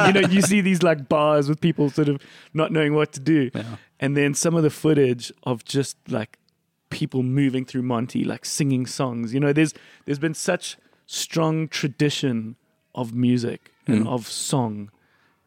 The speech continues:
Speaker 1: And, um, that's what Muzi has in him.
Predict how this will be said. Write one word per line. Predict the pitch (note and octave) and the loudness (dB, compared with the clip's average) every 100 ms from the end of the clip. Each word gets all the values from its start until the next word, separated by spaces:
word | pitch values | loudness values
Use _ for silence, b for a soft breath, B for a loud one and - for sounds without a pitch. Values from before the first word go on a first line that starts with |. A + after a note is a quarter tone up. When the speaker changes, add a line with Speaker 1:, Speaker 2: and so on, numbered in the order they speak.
| _ _ | _ _
Speaker 1:
And, | C3 B2 A#2 A#2+ A#2+ - _ _ _ _ _ _ | -4 -2 -2 -2 -4 -8 _ _ _ _ _ _
um, | C3 B2 A#2+ B2 - _ _ _ _ _ _ - | 0 0 -2 -6 -10 _ _ _ _ _ _ -12
that's | C#3+ E3 D3 - | -4 0 -2 0
what | D3 - | -2 0
Muzi | C#3 C#3 B2 | 0 2 0
has | A2 C3 A2 - - _ _ _ | -2 -4 -6 -8 -14 _ _ _
in | D3 C3+ | -2 -2
him. | A#2 F#2+ G2 | -4 -6 -8